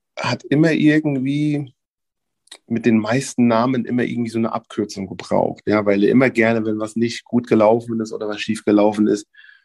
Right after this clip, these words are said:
musste er immer irgendwie jemanden zusammenschnauzen, ne? Und damals halt Burkhard Steinbach oder Robert Garrett, das war immer so, "Burkhard, das geht so nicht", oder "Robert", weil das hat nie so gepasst, ne? Also war es immer Robse,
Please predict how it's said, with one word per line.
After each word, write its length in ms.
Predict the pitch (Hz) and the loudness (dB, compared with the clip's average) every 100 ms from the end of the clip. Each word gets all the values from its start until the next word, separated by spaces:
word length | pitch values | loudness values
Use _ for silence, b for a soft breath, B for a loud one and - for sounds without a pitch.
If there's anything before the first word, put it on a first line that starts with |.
| b | b
musste 340 | 110 110 - 113 | -4 -2 0 2
er 160 | 107 | 4
immer 180 | 107 120 | 4 2
irgendwie 400 | 104 113 113 107 | 2 2 0 0
jemanden 340 | 110 107 - 104 | 0 0 -2 -6
zusammenschnauzen, 1200 | 104 101 101 101 92 - 101 92 76 69 - 85 | -4 0 2 2 -2 -6 -4 -2 -4 -8 -12 -4
ne? 160 | 110 110 | 0 0
Und 120 | 101 | 0
damals 400 | 101 98 95 - | 0 2 -2 -4
halt 160 | 92 | -8
Burkhard 380 | - 101 - 95 | -4 -4 -2 -6
Steinbach 580 | - 101 104 104 101 95 | 0 2 2 0 -2 -4
oder 200 | 101 92 | -10 -12
Robert 360 | 90 98 98 - | -12 -8 -6 0
Garrett, 340 | 95 98 95 | 0 2 -2
das 160 | 95 101 | -4 2
war 160 | 98 | 2
immer 300 | 104 110 113 | 2 2 2
so, 260 | 104 113 110 B B B - | 2 -2 -2 B B B -4
"Burkhard, 480 | 135 156 - 104 - | 2 2 0 -4 -6
das 100 | 107 | -6
geht 220 | 117 117 | -2 -2
so 120 | - | -2
nicht", 240 | 104 98 92 | -4 -4 -4
oder 140 | 107 | -4
"Robert", 520 | 104 113 123 104 87 101 | 0 2 2 2 -2 -2
weil 100 | 113 | -2
das 240 | 120 117 | -2 -4
hat 200 | 113 - | -8 -4
nie 140 | 117 | -2
so 120 | 113 113 | 0 -2
gepasst, 540 | 104 - 92 87 - | -2 -4 -6 -6 -6
ne? 180 | 110 104 | -2 0
Also 200 | 101 98 | 0 2
war 100 | 101 | 0
es 80 | 98 | 0
immer 160 | 101 | -4
Robse, 600 | 92 107 117 - 110 107 | 0 0 0 0 0 0